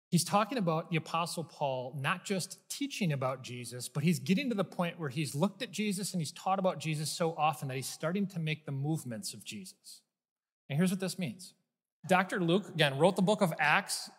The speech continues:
and the twin companion to the book of Acts is the exact same size and length. It's, uh, precedes the book of Acts. It's the Gospel of Luke. Luke is operating with a correct assumption that almost invariably people who are reading the book of Acts have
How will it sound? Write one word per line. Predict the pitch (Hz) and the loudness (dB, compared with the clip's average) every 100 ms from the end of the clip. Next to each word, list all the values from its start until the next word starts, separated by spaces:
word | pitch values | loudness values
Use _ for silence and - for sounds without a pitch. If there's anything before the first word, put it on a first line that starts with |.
| - | 2
and | 170 165 156 147 170 | 6 6 4 2 0
the | |
twin | 156 - 226 269 | 0 2 2 2
companion | 220 190 - 165 180 214 220 | 2 2 4 4 4 2 0
to | 185 | 2
the | |
book | 175 190 | 4 6
of | |
Acts | 165 190 233 - | 6 6 4 -2
is | 175 180 294 - - _ _ _ - | 4 4 4 -4 -12 _ _ _ -4
the | 143 | -2
exact | 101 139 160 | 2 2 2
same | - 185 | 2 2
size | 165 160 165 143 | 2 2 2 0
and | 147 127 | -2 0
length. | 143 190 - - | 0 0 -4 -12
It's, | 135 110 - - | -10 -8 -8 -6
uh, | |
precedes | 131 135 113 - 175 165 | -6 -4 -4 0 2 2
the | |
book | 160 170 | 0 2
of | |
Acts. | 175 190 165 | 2 2 -2
It's | 131 | -6
the | - 156 | -4 0
Gospel | 143 117 - 139 | 0 0 -4 2
of | 120 175 202 - _ _ _ _ _ _ | 6 6 4 -12 _ _ _ _ _ _
Luke. | 226 277 113 - - | 2 2 0 -8 4
Luke | 156 277 302 | 8 8 8
is | 294 208 - | 2 2 8
operating | 220 - 185 151 151 143 165 | 8 8 2 2 0 0 0
with | 156 160 - | 2 2 0
a | 160 147 - | -2 -2 -4
correct | - 165 220 240 | -2 2 2 2
assumption | 247 208 190 165 139 117 | -2 2 2 0 -4 -4
that | 117 147 | -4 2
almost | 170 214 277 - | 4 6 4 2
invariably | 226 143 180 190 160 135 135 | 2 2 2 2 2 0 -2
people | 196 208 240 214 | -2 -2 -2 -2
who | 214 | 2
are | 180 | 2
reading | 156 160 180 | 2 2 2
the | 156 | 0
book | 135 160 | 0 -2
of | 156 120 | -2 -2
Acts | 160 151 135 - | 2 2 0 0
have | 185 | 0